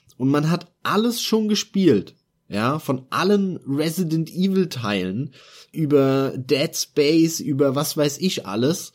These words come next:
Und es gibt einfach nichts mehr, was einen richtig interessiert. Und man hat jetzt nur irgendwie Slender zur Auswahl und es reicht einem nicht, weil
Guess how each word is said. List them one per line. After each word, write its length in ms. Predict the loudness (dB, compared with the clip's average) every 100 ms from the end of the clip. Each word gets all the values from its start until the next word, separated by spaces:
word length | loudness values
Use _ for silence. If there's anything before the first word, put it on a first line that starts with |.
| -20 -20 -4
Und 100 | -2
es 140 | 0 0
gibt 240 | -4 -4
einfach 440 | -6 -4 -4 -4 -2
nichts 600 | 2 2 0 -8 -8 -6
mehr, 280 | -4 -4
was 180 | -6 -6
einen 400 | -4 -2 -2 -4
richtig 480 | -2 -2 -2 -4 -4
interessiert. 840 | -6 -4 -4 -2 2 4 4 0 _ _ _ _ _ 0
Und 180 | 0 2
man 200 | 2 2
hat 140 | 0
jetzt 240 | -2 0 2
nur 460 | 4 8 6 6
irgendwie 320 | 4 4 0
Slender 600 | -4 2 4 4 4 2
zur 260 | 0 -4 -4
Auswahl 600 | -2 -4 -2 -2 0 0
und 140 | 0 -2
es 180 | -2
reicht 300 | -2 -2 -2
einem 240 | -2 -2 0
nicht, 220 | -2 -2
weil 320 | 0 2 0